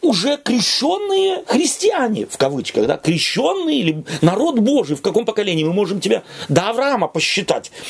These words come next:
э, какова, э, так сказать, э, наша традиция?» Этому всегда следовали, этому учили, этого держались, и это не может быть отменено. Не может быть.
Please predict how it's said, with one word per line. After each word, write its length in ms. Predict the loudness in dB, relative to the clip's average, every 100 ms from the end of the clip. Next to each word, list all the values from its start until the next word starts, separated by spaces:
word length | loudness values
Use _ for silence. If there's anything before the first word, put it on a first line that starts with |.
| -8
э, 680 | 0 2 4 2 2 -2 -8 -6 -6 -2
какова, 460 | 0 0 -2 -6 -8
э, 260 | -4 -4 -2
так 140 | -4
сказать, 460 | 0 0 0 -4 -10 -14 -16 -4 0
э, 260 | 2 0 -4 -6 -6 0
наша 280 | -2 0
традиция?» 680 | -2 -2 -4 -6 -6 -6 -12 -16 _ _ _ _ -4 -2 2
Этому 420 | 0 2 0 0
всегда 640 | 0 -4 -4 0 2 2
следовали, 680 | -2 -6 -2 -2 0 -2 -2
этому 540 | -2 0 -2 0 0 0
учили, 360 | 0 -2 -2 -2
этого 360 | 0 -2 0 -2
держались, 600 | 0 -2 0 -2 0 -4 -6 -8 0
и 240 | 2 0 -2
это 440 | 0 0 0 -4
не 220 | 0 0 2
может 640 | 2 2 2 0 0 0
быть 340 | 0 0 -2 0
отменено. 1500 | 2 2 -2 -14 -6 0 2 2 2 2 2 2 0 0 -2 -6 -20 -20 -20 -6 -6 -6 _
Не 100 | 0
может 300 | 2 0 -4
быть. 240 | -12 -12